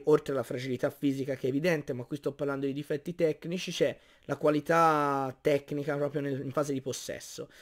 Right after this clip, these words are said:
È un giocatore che sbaglia tantissimi passaggi, che, che, che va in difficoltà quando deve impostare, e quindi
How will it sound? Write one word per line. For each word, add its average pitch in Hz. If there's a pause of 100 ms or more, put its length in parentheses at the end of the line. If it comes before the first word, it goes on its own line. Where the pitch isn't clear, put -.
(160)
È -
un 127
giocatore 131 (920)
che 135
sbaglia 127
tantissimi 127
passaggi, 165 (360)
che, 120
che, 117
che 139
va 147
in 151
difficoltà 143
quando 123
deve 123
impostare, 160 (480)
e -
quindi 170